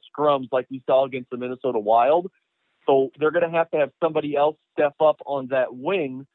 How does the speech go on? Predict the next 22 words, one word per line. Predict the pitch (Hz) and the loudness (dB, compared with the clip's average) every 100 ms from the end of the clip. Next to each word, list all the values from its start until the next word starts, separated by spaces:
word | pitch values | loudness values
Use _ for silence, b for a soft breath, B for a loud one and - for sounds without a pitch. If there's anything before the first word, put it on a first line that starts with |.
| _ _ | _ _
wherever | 131 127 139 156 156 - | 0 2 2 0 -4 -6
Sammy | 156 147 | -6 -6
Blais | 135 143 147 | -4 -2 -2
was | 135 | -4
going | 127 139 135 | -6 -6 -6
to | 120 | -8
play, | - 165 151 120 117 _ _ _ _ _ - | -2 0 0 -2 -8 _ _ _ _ _ -2
uh, | 127 | 0
utilizing | 123 139 180 170 165 170 156 165 | 0 -2 -2 2 2 2 -4 -12
his | 156 151 127 | -10 -10 -2
body, | 135 139 143 143 151 _ _ - | 2 2 0 -6 -12 _ _ -10
physicality, | 160 156 160 175 156 151 151 151 151 - | -8 -8 -6 -2 2 4 4 0 -8 -8
but | 139 | -2
also | 135 143 143 147 | 0 -2 -4 -10
trying | 151 139 | -6 -6
to | 135 | -8
create | - 139 131 | -6 -6 -6
some | - 120 | -6 -2
offense. | 123 120 107 104 | -2 -2 -10 -12
So | 139 | -6
those | 170 | -6
are | 175 | -6